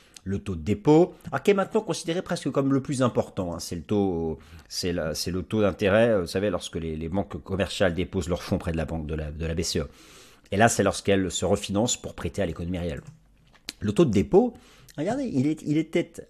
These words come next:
à zéro depuis deux mille douze, il est tombé à moins zéro cinquante en deux mille dix-neuf, et là, remonté à trois vingt-cinq. Et le taux directeur, il était à zéro depuis deux mille seize, et là, il est remonté à trois soixante-quinze. Donc, il y a vraiment eu, ici, euh, euh,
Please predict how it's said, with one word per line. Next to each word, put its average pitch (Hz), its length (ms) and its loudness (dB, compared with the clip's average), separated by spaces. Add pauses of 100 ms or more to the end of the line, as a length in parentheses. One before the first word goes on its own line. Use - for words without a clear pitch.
(280)
à 92 120 -6
zéro 165 420 6
depuis 101 380 0
deux 98 160 2
mille 123 200 2
douze, 180 360 -6 (480)
il 131 100 2
est 131 120 2
tombé 165 280 6
à 101 140 4
moins 202 240 6
zéro 175 260 4
cinquante - 480 0
en 104 60 2
deux 95 100 2
mille 92 160 0
dix-neuf, 95 540 0
et 98 60 -4
là, - 340 -6
remonté 196 240 -2
à - 40 2
trois - 200 2
vingt-cinq. 160 500 -2 (600)
Et 151 100 8
le 123 100 8
taux 120 180 2
directeur, 104 680 4
il 104 100 2
était 101 280 0
à 92 100 2
zéro 110 420 6
depuis 85 260 -6
deux 80 180 2
mille 90 140 -2
seize, 180 380 0
et 101 60 0
là, 165 100 -2
il 147 100 -2
est 113 40 0
remonté 98 320 -4
à 170 80 -6
trois - 180 2
soixante-quinze. 110 640 -2 (440)
Donc, 104 180 -2
il - 20 6
y - 20 6
a 104 40 8
vraiment 139 400 6
eu, 190 200 4 (260)
ici, 175 360 -2
euh, 104 60 0 (420)
euh, 95 460 -4